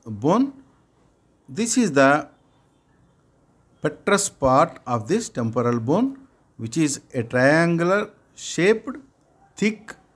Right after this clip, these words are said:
part of this bone. You can see here, very thick part is here, and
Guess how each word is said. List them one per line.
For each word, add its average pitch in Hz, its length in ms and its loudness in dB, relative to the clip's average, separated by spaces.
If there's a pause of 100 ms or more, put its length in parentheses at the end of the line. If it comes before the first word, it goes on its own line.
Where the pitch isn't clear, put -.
(680)
part 147 260 2
of 131 160 2
this 123 140 0
bone. 143 240 0
You 131 80 8
can 131 180 -4
see 147 200 -6
here, 147 360 -4 (720)
very 117 220 -2
thick 143 340 -6
part 165 220 2
is 165 180 -4
here, 202 240 -4 (800)
and 165 440 2